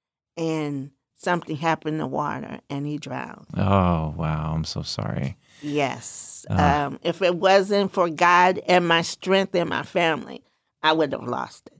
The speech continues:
Speaker 1: Because
Speaker 2: Yeah.
Speaker 1: Roy didn't drink. He didn't smoke. He wasn't in a gang. He was the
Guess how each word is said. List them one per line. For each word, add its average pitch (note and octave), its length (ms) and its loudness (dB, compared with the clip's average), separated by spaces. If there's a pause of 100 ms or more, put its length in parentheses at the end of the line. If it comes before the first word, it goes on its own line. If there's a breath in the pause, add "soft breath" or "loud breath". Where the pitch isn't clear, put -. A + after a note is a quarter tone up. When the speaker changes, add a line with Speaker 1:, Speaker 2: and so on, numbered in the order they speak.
Speaker 1:
Because F2 160 0
Speaker 2:
Yeah. - 240 4
Speaker 1:
Roy F3+ 280 6
didn't D#3+ 500 -2
drink. F#3+ 420 0
He F3 220 0
didn't D#3 540 -2 (400 soft breath)
smoke. E3+ 680 2
He E3+ 100 -2
wasn't D#3+ 400 0
in D3 60 -6
a D3+ 120 -6
gang. E3 600 -2 (380 loud breath)
He G3 180 -2
was F3 280 2
the E3 180 -4